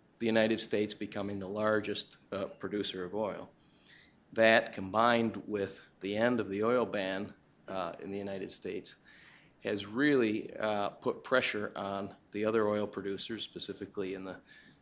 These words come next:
in the Middle East and elsewhere, um, and led to the other factor, which is that Saudi Arabia has decided to compete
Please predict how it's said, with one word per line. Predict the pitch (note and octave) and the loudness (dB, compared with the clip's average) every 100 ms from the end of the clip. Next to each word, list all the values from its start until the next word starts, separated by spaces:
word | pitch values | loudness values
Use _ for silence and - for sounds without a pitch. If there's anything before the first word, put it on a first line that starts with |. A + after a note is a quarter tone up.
| _ - | _ -6
in | G#2+ | -2
the | |
Middle | A2+ A#2 A#2 | 2 2 2
East | G#2 G#2+ - | 2 0 -4
and | G2 | -6
elsewhere, | F#2+ F#2+ - F#2+ F2+ - - _ _ _ _ _ _ - | -6 -6 -4 -4 -4 -8 -18 _ _ _ _ _ _ -8
um, | F#2+ F#2+ F#2+ F#2 - _ _ - | -4 -4 -4 -8 -12 _ _ 4
and | C3 C3 - - _ _ _ - | 4 4 -2 -18 _ _ _ -4
led | A#2+ C3+ C#3 B2+ - _ _ _ _ - | 6 8 8 2 -10 _ _ _ _ -6
to | A2 A2 A2 A2 - _ _ - - | -2 0 -2 -6 -18 _ _ -18 -10
the | G#2 A2+ | 0 2
other | B2+ | 2
factor, | - G2 F#2+ - | 0 -2 -2 -4
which | G#2+ G#2 G#2 | -4 -2 -2
is | G2+ G2+ - - - - | -2 -4 -10 -20 -16 -4
that | G#2+ | 2
Saudi | - B2 B2+ B2+ | 6 8 10 8
Arabia | G#2+ G#2 G2 G#2 A2+ - - - - | 6 4 2 0 -4 -8 -20 -20 -2
has | A2 A2 A2 | 4 6 4
decided | G#2+ G#2 B2 A#2 A2+ A2 | 2 2 6 8 6 0
to | - | -6
compete | A2+ G#2 D3 A#2 | -6 -2 -2 -2